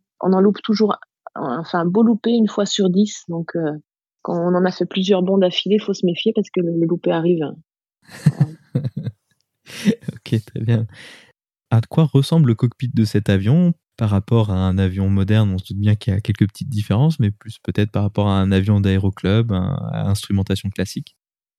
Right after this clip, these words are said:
Speaker 1: Alors, déjà, la première chose qui arrive, euh, quand, enfin, qui marque quand on rentre dans le cockpit, d'abord, c'est l'odeur. C'est qu'il sent, il sent bon le vieil avion. Il y a vraiment une odeur particulière de vieil avion. Ensuite, c'est toute cette avionique, euh,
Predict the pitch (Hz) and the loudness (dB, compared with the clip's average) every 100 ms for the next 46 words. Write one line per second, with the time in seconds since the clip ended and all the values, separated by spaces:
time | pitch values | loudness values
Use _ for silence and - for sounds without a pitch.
0 | - 196 190 220 240 190 233 247 - 262 | -2 0 4 4 2 2 2 2 0 -4
1 | - 208 185 175 226 247 208 - 170 156 | -2 0 2 4 4 2 0 0 2 2
2 | 143 113 98 123 - 135 180 - 196 208 | 0 -2 -2 -2 0 0 0 0 2 0
3 | - - - 170 185 170 165 320 - - | -2 -14 -10 -4 -2 -2 -4 -12 -8 -2
4 | 170 202 - 180 165 143 120 - - 175 | 0 0 0 0 0 -2 -4 -10 -16 -14
5 | - 190 208 160 - 175 170 220 214 180 | -6 -2 -2 -4 -4 0 2 4 4 4
6 | 170 160 151 - - 160 160 208 214 170 | 2 0 -2 -10 -12 -6 -2 2 2 0
7 | 180 - - - - 196 190 170 170 151 | -6 -12 -16 -16 -6 -2 -2 0 -2 -2
8 | 156 - _ _ _ _ - 190 - - | -6 -10 _ _ _ _ -6 -2 -2 -2
9 | 208 - 208 202 208 202 202 208 220 - | -4 -4 -4 -2 0 2 4 4 2 0
10 | 190 180 175 175 | 0 0 -2 -6